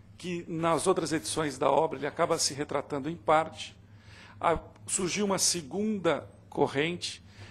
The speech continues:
dizendo que houve uma despenalização,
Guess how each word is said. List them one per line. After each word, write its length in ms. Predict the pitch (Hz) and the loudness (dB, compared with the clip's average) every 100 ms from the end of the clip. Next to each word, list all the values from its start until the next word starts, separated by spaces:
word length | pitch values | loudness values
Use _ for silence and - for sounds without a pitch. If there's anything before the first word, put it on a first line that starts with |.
| - | -6
dizendo 340 | 151 165 175 | 2 2 2
que 180 | 175 180 | 0 6
houve 380 | 170 175 147 160 | 8 8 6 -2
uma 420 | 151 143 135 - - - - - - - - - - - | 2 2 2 -2 -20 -20 -20 -20 -20 -20 -20 -20 -20 -16
despenalização, 1300 | 135 175 196 - - 151 131 123 139 151 165 - 165 | 6 8 8 6 2 0 0 -2 -6 -2 0 0 0